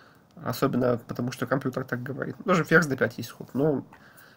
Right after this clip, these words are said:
я не знаю, я бы выбирал м-, бы между ладья Е один и конь Д пять. Ну, тут, да, тоже сказать нечего. Белые чёрные нестандартно разыграли дебют. В принципе, каких-то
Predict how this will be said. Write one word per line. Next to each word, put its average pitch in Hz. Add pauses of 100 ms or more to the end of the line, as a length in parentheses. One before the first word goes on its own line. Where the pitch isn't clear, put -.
(120)
я 156
не 156
знаю, 139
я 143
бы 170
выбирал 165
м-, 123
бы 131
между 131
ладья 131
Е 139
один 160
и 147 (680)
конь 147
Д 143
пять. - (2500)
Ну, 160 (360)
тут, 139
да, 147
тоже 143
сказать 127
нечего. 147 (480)
Белые 123
чёрные 123
нестандартно 127
разыграли 123
дебют. 226 (500)
В -
принципе, 143 (560)
каких-то -